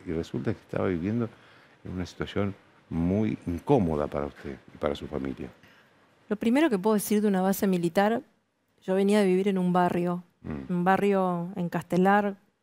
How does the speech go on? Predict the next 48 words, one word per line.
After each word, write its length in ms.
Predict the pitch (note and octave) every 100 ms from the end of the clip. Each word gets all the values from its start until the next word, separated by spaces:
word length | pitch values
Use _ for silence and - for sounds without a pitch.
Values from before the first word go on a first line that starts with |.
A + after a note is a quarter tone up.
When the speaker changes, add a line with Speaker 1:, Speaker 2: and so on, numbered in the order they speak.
| _ _ _ -
Speaker 2:
de 100 | F#3+
clase 320 | G3 F#3 G3
media, 580 | G#3 A3+ A#3 A#3 A#3 A#3+
en 100 | F#3+
una 160 | F#3+ F#3
casa 260 | G3 F#3+
con 220 | F3+ F#3 F#3
rejas, 680 | G#3+ G3+ - G#3+ G#3+ - - - - - _ -
y 140 | G3
la 160 | G3 G3+
base 300 | B3 C#4+ C4
militar 380 | G#3+ G3 A#3+
era 140 | C4+ A#3+
un 140 | G3+
lugar 260 | F#3+ G3+ A3
inhóspito, 720 | G#3 B3 A#3+ F#3 E3+ D#3+ D#3+ _ _
porque 200 | - F#3+
Speaker 1:
Claro. 200 | - G3
Speaker 2:
allí 120 | - B3
no 120 | B3
vivía 300 | G#3+ G3 G3+
nadie 260 | F#3+ F#3+
más 180 | F#3 F3
que 120 | -
yo, 300 | E3+ G#3+ B3 - _ _ _
Speaker 1:
Ujú. 280 | D#2+ G2 D#3+ D3
Speaker 2:
eh, 420 | F3+ F3 F#3+ - - _ _
y 80 | G3+
reflejaba 1080 | G3 G3+ G#3 G3 C4 D4+ C#4+ A#3+ G3+ F#3 - _
la 120 | F#3
desinversión 720 | F#3 F3 G3 F#3+ F#3+ - A#3+
que 100 | A3+
Speaker 1:
Bueno, 200 | G#3 G#3
Speaker 2:
tantos 140 | G#3 -
Speaker 1:
usted 180 | A#3
y 40 | C4+
Speaker 2:
años 100 | A#3+
Speaker 1:
los 100 | G3
Speaker 2:
ref- 40 |
Speaker 1:
milita-, 240 | F#2 F#2+ -
y 20 |
los 200 | F2+ E2
militares 380 | F2+ - A#2 A2+
en 100 | F#2
algún 180 | F2 F#2
lugar 220 | F2+ F2
cerca, 320 | C3+ A2+ -
seguramente. 560 | - E2+ F2+ G#2+ D#2